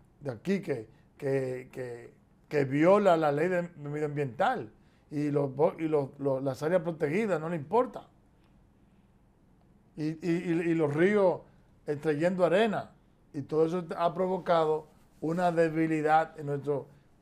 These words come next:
sistema. Fíjense que ahora, como nunca, ha, ha habido fuego, una parte por, por el hombre, pero una parte de manera natural,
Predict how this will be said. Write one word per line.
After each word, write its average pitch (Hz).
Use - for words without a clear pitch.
sistema. 139
Fíjense 202
que 180
ahora, 233
como 165
nunca, 175
ha, 131
ha 135
habido 160
fuego, 151
una 180
parte 214
por, 156
por 147
el 139
hombre, 135
pero 143
una 147
parte 180
de 147
manera 131
natural, 131